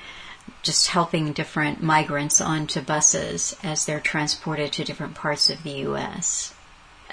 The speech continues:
In the talk that I put up last week, um, Alan was reading from Jacques Attali's A Brief History of the Future.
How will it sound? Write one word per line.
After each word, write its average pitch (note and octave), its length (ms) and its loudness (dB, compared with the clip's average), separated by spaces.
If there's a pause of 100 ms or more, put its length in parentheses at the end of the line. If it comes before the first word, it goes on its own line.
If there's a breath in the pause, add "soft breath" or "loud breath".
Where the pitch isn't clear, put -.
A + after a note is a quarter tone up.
(160)
In G3 220 4
the F3+ 100 6
talk G#3 400 4
that E3+ 180 2
I D3+ 140 2
put D#3 260 0
up C#3+ 240 0 (460)
last F3 520 4
week, - 500 -6
um, - 320 -10 (100)
Alan D3 600 0 (280)
was D#3+ 280 2
reading D3+ 420 0
from C#3+ 580 -2 (400)
Jacques D#3 300 -2
Attali's D3 880 0 (540)
A F3 80 4
Brief D3+ 360 -2
History D3+ 360 0
of C#3 140 -6
the - 80 -8
Future. - 420 -6